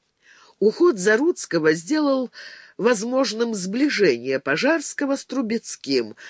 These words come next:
но далеко не сразу. Взаимное недоверие и нелюбовь преодолеть было нелегко. Долго еще тот и другой действуют в разброд,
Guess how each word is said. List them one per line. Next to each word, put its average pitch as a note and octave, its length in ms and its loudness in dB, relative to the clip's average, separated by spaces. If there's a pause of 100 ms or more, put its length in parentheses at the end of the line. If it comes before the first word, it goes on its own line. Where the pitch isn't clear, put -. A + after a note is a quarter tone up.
(240)
но G#3+ 320 6
далеко A#3 380 2
не G#3+ 160 -2
сразу. A#2+ 640 -4 (520)
Взаимное F3 680 0
недоверие E3+ 800 2
и E3 320 -8
нелюбовь D#3+ 960 2 (340)
преодолеть E3+ 760 2
было D3 480 0
нелегко. D3 840 -4 (920)
Долго F#3 540 4
еще C#3 680 2
тот A3 320 4
и D3+ 60 2
другой D3+ 760 2
действуют D#3 720 0
в C3 100 -8
разброд, D3+ 760 0